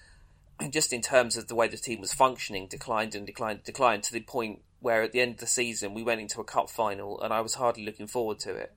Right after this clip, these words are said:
because we'd been so poor in the, in the, the run up to that.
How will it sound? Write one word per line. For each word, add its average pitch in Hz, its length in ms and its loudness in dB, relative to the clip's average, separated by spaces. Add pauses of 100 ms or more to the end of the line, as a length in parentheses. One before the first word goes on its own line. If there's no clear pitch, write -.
because 117 260 -6
we'd 113 160 -8
been 117 140 -4
so 120 240 4
poor 107 500 2
in 110 120 -2
the, - 180 -4
in 117 120 -4
the, 107 260 -6 (180)
the 120 80 -2
run 120 180 4
up 110 200 0
to - 140 -6
that. 98 300 0